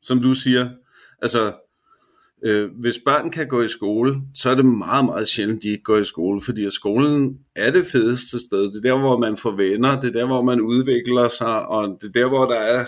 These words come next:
en, en masse personlig udvikling, ikke? Øh, så hvis man ikke er derovre, så, øhm,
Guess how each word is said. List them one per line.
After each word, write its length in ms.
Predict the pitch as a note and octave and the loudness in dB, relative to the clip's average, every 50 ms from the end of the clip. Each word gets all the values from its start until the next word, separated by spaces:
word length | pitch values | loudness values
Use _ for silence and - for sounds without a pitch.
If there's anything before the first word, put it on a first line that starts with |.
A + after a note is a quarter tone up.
| - - _ _ _ _ _ _ - | -8 -14 _ _ _ _ _ _ -2
en, 300 | A#2 B2 A#2 A#2 A2+ - - _ - | 0 2 2 0 0 -2 -6 _ 2
en 160 | A#2 B2 A#2 | 4 4 4
masse 500 | G#2+ G#2 B2 - - D#3+ D3+ C3+ C3 C3+ - _ _ _ - | 4 4 2 2 2 2 0 0 0 -4 -10 _ _ _ -4
personlig 540 | B2+ C3 - - D3+ F3 F#3 F#3 F#3 D3 | -4 -2 0 0 0 0 0 0 0 0
udvikling, 640 | A#2 G#2+ A2 A2 G#2 G#2+ G#2 G2+ - G#2 G2+ G2+ G#2 A2+ E3 | 0 0 -2 0 0 0 -2 -2 -2 -4 -6 -4 -2 -2 -2
ikke? 200 | F#3+ F3+ - - | -2 -2 -6 -6
Øh, 200 | C#3+ C3+ A#2+ A#2 | -2 -2 0 0
så 140 | - - B2+ | -2 -2 -2
hvis 220 | A#2+ A#2 B2+ B2 B2 - | 0 0 0 0 0 0
man 160 | D3 B2+ B2+ | 0 2 2
ikke 220 | C3+ E3 F#3+ G3 F#3 | 2 2 2 2 0
er 100 | F3+ F3+ F3+ | -2 -2 0
derovre, 640 | F3 F3 E3+ D#3 D3+ C#3+ B2 A#2 A2 A#2+ C#3+ D3 C#3 | 0 0 0 0 0 0 0 0 0 0 -2 -4 -4
så, 360 | - D#3 E3 F3 E3 D#3+ D3+ | -4 0 0 2 2 2 2
øhm, 380 | C3+ A#2+ A2+ A2+ A2+ A2 A2 | 4 4 2 2 2 -2 -4